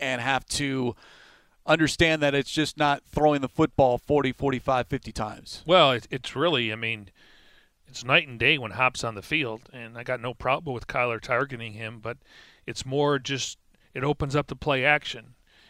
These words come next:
Speaker 2: If you're, if, if you're able to win at the line of scrimmage and, and, you know, they can't get to the quarterback, and maybe, th-, you know, what Colt McCoy did with the screen game, it kinda slows down the defense, but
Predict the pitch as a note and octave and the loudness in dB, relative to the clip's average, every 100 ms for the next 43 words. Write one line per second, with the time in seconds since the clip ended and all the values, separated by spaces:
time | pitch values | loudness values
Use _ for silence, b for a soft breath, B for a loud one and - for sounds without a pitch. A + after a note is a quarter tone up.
0 | b A#2 B2 A#2+ C#3 B2 A#2 - - B2+ | b -14 -6 -6 -4 -8 -8 -12 -8 -2
1 | C3+ C#3+ C#3 C3+ C#3 C3+ C3+ C#3 C3+ - | -2 0 -2 -2 -6 -6 -4 -4 -4 -6
2 | C#3+ C#3 C3+ A#2+ A#2 A#2 - C#3 C3 E3 | -6 -6 -8 -8 -12 -14 -18 -18 -16 -16
3 | B2+ A#2+ A#2+ C#3+ C3 C3+ - B2+ - C#3 | -14 -10 -8 -4 -4 -4 -8 -10 -4 -4
4 | B2+ B2+ B2 A#2+ A2+ A#2 B2 A#2+ A#2 - | -2 0 0 -2 -10 -10 -8 -8 -10 -18
5 | - C3 B2+ A#2 B2 C3+ - B2 - C3+ | -20 -18 -16 -16 -18 -20 -18 -14 -6 -6
6 | A#2 - C3+ B2 B2 A#2 A2 - - C#3 | -8 -8 -4 -4 -4 -6 -8 -10 -6 -4
7 | C#3+ A#2 A2+ G#2+ A2 - C#3 A2+ - C3 | -4 -4 -4 -6 -14 -12 -10 -8 -6 -4
8 | A#2+ B2 G#2 B2+ E3 C3 A2+ - - A2 | -4 -8 -8 -8 -8 -10 -12 -12 -6 -6